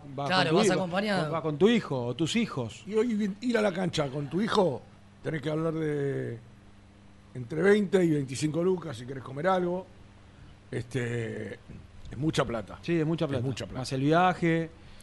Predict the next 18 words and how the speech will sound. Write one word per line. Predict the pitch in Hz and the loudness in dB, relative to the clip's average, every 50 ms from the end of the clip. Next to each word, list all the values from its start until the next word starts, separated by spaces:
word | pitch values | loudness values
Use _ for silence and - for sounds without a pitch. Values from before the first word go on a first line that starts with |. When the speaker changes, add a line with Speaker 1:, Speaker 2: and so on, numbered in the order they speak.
| - - | -12 -10
Speaker 3:
Por | - 190 - | -8 -8 -6
eso | - 240 - | -2 0 2
no, | 226 233 208 143 - - - - - | 2 2 0 0 -4 -10 -20 -18 -14
en | - 131 120 | -8 -4 -2
general, | - 156 170 185 214 220 170 135 113 | -2 0 2 4 6 6 4 4 -2
digo, | 107 120 120 | -6 -10 -10
entre | 123 120 120 135 139 | -10 -10 -8 -6 -2
viajes, | 160 175 185 180 175 170 - 139 120 | 0 2 4 4 2 2 -2 -4 -6
si | - 117 | -8 -8
querés | 123 127 143 - | -8 -8 -8 -8
comer | - 135 135 156 180 | -8 -6 -2 2 4
algo, | 180 175 165 156 147 143 143 135 131 - - - - - - - - - - | 4 4 4 2 -2 -6 -6 -8 -8 -10 -16 -20 -20 -20 -20 -20 -18 -16 -10
sacar | - - 123 135 | -6 -4 -2 2
Speaker 1:
Después, | 156 160 156 147 | 4 4 4 6
Speaker 3:
dos | 180 214 196 - 170 | 6 4 4 2 -2
entradas, | 170 147 196 190 170 165 | -2 0 0 0 0 0
dos | 160 165 156 | -2 -2 -2
platea. | 170 170 165 156 156 180 190 214 | -2 -4 -4 -2 -2 -2 -2 -2